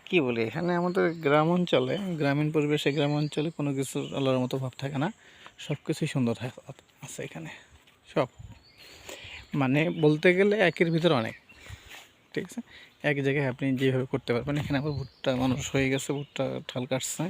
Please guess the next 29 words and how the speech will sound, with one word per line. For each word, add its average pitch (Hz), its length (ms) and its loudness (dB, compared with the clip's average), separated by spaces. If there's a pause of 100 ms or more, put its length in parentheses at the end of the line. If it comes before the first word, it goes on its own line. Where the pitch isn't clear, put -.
(840)
আর 131 100 4
এই 123 80 0
যে 151 80 -6
এখানে 185 260 0
যে 185 100 4
দেখা 175 200 4
যাচ্ছে 170 260 0
ওইখানে 165 320 2
আবার 151 220 4
আপনার 147 300 -2
নেট 147 240 4 (140)
দিয়ে 160 220 4
ওখানে 156 360 2
লা-, 139 260 -2
ওখানে 151 360 -4
আবার 143 220 0 (1200)
বরবটি 147 280 8
লাগানো 123 300 4
আছে, - 280 -2 (1800)
দেখছেন? - 240 -10 (480)
বরবটি। - 460 -4 (760)
তো 196 80 0 (1300)
গ্রামীণ 165 240 2
পরিবেশটা 160 360 -2
কেমন? 127 360 0
ভালো 143 140 6
লাগলে 147 280 2
অবশ্যই 139 400 0
লাইক 123 180 0